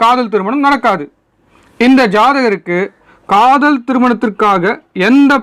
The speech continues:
பரிகாரம் செய்தாலும் ஜாதகருக்கு பரிகாரம் வேலை செய்யாது. பரிகாரம் வேலை செய்யாது என்ற ரூல்ஸ் இந்த ஜாதகம் மூலமாக நான் உங்களுக்கு ப்ரூஃப் பண்ணிட்டேன். ஓகே, நெக்ஸ்ட்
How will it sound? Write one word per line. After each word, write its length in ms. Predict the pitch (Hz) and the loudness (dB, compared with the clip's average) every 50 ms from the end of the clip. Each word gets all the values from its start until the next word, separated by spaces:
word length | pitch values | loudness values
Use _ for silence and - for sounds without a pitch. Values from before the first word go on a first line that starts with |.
| - _ 214 | -4 _ -2
பரிகாரம் 440 | 214 247 262 254 247 240 240 226 - - | 0 0 2 2 2 0 0 -2 0 0
செய்தாலும் 480 | 214 220 202 214 196 190 185 175 156 - _ _ _ _ _ _ _ - 175 185 | 0 0 0 0 0 0 -2 -4 -6 -10 _ _ _ _ _ _ _ -4 0 0
ஜாதகருக்கு 560 | 196 233 254 269 269 254 226 208 180 - 277 - - - | 2 2 2 2 2 2 0 -2 -2 -6 -10 -8 -4 -4
பரிகாரம் 420 | 214 202 233 214 208 202 240 277 240 196 | -2 0 0 0 0 0 -2 -4 -2 -2
வேலை 180 | 247 277 277 214 190 | 0 0 0 -2 -2
செய்யாது. 260 | 196 175 151 143 - - _ _ _ _ _ _ - - - - - - - _ - - | -4 -6 -6 -8 -10 -16 _ _ _ _ _ _ -20 -20 -20 -20 -20 -20 -20 _ -4 -2
பரிகாரம் 520 | 208 226 269 302 285 285 277 277 285 285 240 208 | 0 0 2 2 2 2 2 2 0 0 0 0
வேலை 220 | 226 247 262 262 240 - | 0 0 0 -2 -2 -2
செய்யாது 380 | 247 240 240 240 247 247 226 262 247 226 | -2 0 2 2 2 2 2 0 0 0
என்ற 160 | 220 214 185 196 196 170 196 | 0 0 0 -2 0 0 2
ரூல்ஸ் 360 | 262 240 214 262 254 - - - _ _ _ _ _ - 233 247 | 2 4 2 2 0 -4 -10 -20 _ _ _ _ _ 0 2 4
இந்த 180 | 262 262 254 262 220 175 180 | 4 4 4 2 2 2 0
ஜாதகம் 460 | 208 214 247 262 254 269 240 240 220 | 2 2 2 2 0 -2 -4 -2 -2
மூலமாக 360 | 214 208 202 185 180 170 156 170 226 247 - _ _ - 202 | -2 -2 0 0 -2 -2 0 -2 -4 -4 -6 _ _ -2 0
நான் 180 | 226 269 277 262 | 0 2 2 0
உங்களுக்கு 300 | 240 220 208 202 226 285 277 - | 0 0 -2 -2 -4 -6 -4 -2
ப்ரூஃப் 200 | 320 320 233 - | -2 0 0 0
பண்ணிட்டேன். 360 | 240 208 190 151 131 - - - _ _ _ _ _ _ _ _ - 180 185 | 0 0 0 -2 -4 -6 -8 -12 _ _ _ _ _ _ _ _ -4 -2 -2
ஓகே, 180 | 180 240 302 320 302 - - _ _ _ _ _ _ _ _ _ _ _ _ _ - - - - - - - - 180 208 | 0 0 0 0 -2 -2 -8 _ _ _ _ _ _ _ _ _ _ _ _ _ -20 -20 -20 -20 -20 -14 -4 -2 0 0
நெக்ஸ்ட் 400 | 247 262 214 - - - - | 0 0 -2 -6 -12 -14 -12